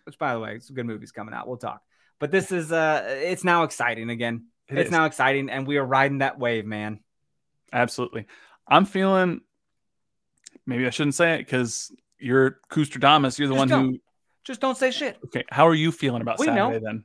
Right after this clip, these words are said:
Speaker 1: I am feeling good. I, I was scared at first to think that Johnny Russell is not, not around, nowhere to be
Speaker 2: Mm-hmm.
Speaker 1: found. I'm like, "Well, that kinda sucks." Well, guess what? Johnny really wasn't scoring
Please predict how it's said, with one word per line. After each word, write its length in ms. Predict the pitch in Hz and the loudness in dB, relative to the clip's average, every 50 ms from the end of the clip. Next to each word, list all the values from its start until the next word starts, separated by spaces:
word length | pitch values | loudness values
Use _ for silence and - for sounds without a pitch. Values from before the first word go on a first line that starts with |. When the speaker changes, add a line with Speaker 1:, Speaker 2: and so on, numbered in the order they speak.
| _ _ | _ _
Speaker 1:
I 240 | 185 214 262 294 311 | 2 4 4 4 4
am 180 | 294 277 254 220 | 4 0 -2 -4
feeling 480 | - - 254 247 240 233 226 220 208 | -6 -8 -6 -4 -4 -4 -4 -4 -4
good. 320 | 185 220 226 214 151 - - _ _ _ _ - | 0 0 0 0 0 -2 -6 _ _ _ _ -4
I, 260 | 147 175 214 226 214 | 0 2 4 4 2
I 200 | 151 160 175 190 | 2 2 2 2
was 180 | 202 202 185 - | 2 0 -2 -4
scared 360 | - - 196 190 220 240 233 | -6 -2 0 2 2 2 2
at 160 | 233 226 - - | 0 -2 -2 -2
first 300 | 202 202 202 196 202 - | 0 0 0 0 -2 -6
to 80 | 175 | -6
think 240 | - 190 180 180 180 | -4 -4 -4 -4 -6
that 100 | 175 147 | -8 -8
Johnny 320 | 143 147 160 165 175 170 160 | -4 -2 0 0 0 0 0
Russell 380 | 156 160 156 151 - 151 139 | 0 0 0 0 -4 -6 -6
is 100 | 135 120 131 | -4 -4 -2
not, 340 | 135 131 127 135 - - 143 | 0 0 0 0 -2 -2 -2
not 200 | 131 127 127 123 | 0 0 0 0
around, 320 | 113 117 - - - _ _ _ _ _ _ _ | -2 -4 -8 -12 -14 _ _ _ _ _ _ _
nowhere 260 | 143 143 143 147 139 | -2 0 2 2 2
to 60 | 131 | 0
be 80 | 131 123 | -2 -4
Speaker 2:
Mm-hmm. 60 | 113 113 | -4 -4
Speaker 1:
found. 120 | 123 120 - | -6 -6 -6
I'm 140 | - 127 131 | -8 -6 -6
like, 180 | 127 120 - - | -6 -6 -6 -8
"Well, 100 | 113 110 | -6 -2
that 220 | 120 165 214 - | -2 0 0 -2
kinda 200 | - 117 110 110 101 | -4 -8 -8 -8 -10
sucks." 360 | - - 113 113 113 - - _ - - _ - | -6 -4 -4 -4 -4 -8 -14 _ -20 -18 _ -6
Well, 100 | 269 294 | -4 -2
guess 240 | 294 302 277 285 277 | 0 0 -2 0 -2
what? 260 | 294 294 233 - - _ _ _ _ _ _ 143 | -2 -2 -2 -2 -8 _ _ _ _ _ _ -2
Johnny 340 | 143 233 294 330 339 330 | 0 0 2 2 0 -2
really 340 | 226 170 196 269 302 302 285 | -2 -2 -2 0 0 0 -2
wasn't 360 | 240 240 262 262 233 240 202 - | 0 0 0 0 -2 -4 -8 -10
scoring 800 | - - - - - 220 254 302 320 277 226 202 208 233 226 | -10 -10 -10 0 2 4 4 4 4 2 2 0 -2 -4 -6